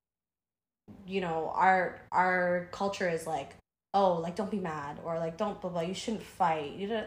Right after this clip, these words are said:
these are healthy things. So, yeah, I definitely remember, like, that situation with my ex, like, we would get into, like,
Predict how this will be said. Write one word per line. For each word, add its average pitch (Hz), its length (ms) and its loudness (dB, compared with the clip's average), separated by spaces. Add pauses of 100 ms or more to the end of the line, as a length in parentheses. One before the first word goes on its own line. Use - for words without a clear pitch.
these 240 160 0
are 220 100 6
healthy 160 320 0
things. 123 300 -10
So, - 240 0 (480)
yeah, 208 180 10
I 185 100 8
definitely 254 260 2
remember, 196 260 0
like, 165 360 -4
that 185 300 8
situation 175 500 -6
with 160 100 -8
my 160 100 -4 (140)
ex, - 200 -6
like, 143 240 -4 (540)
we 208 100 0
would 202 100 6
get 190 100 6
into, 196 140 0
like, 214 180 2